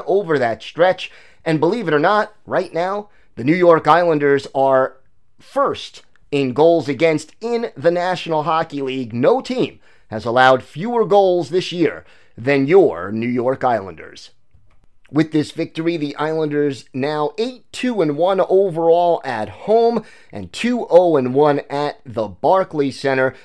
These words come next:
They have also beaten the Florida Panthers both times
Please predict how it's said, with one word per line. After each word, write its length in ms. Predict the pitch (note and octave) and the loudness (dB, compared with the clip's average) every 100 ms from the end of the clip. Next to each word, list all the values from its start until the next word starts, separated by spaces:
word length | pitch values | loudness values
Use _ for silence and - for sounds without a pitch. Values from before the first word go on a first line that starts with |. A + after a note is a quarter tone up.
| - | -10
They 80 | A#2 | -2
have 120 | B2 | 2
also 320 | C#3 E3 D#3 C3 | 2 2 2 -2
beaten 400 | D3+ D#3 C#3+ B2+ | -2 -8 -6 -6
the 160 | B2 | -8
Florida 480 | - D3 D#3 C#3+ B2 | -6 0 2 2 -2
Panthers 680 | - D3+ D#3+ D#3 C3 B2 - | -8 -4 -2 -2 -2 -4 -6
both 520 | B2+ A2+ G3+ B3+ - | -6 6 6 6 -2
times 560 | - G#3+ C3+ F2 F#2 | -2 0 0 -6 -14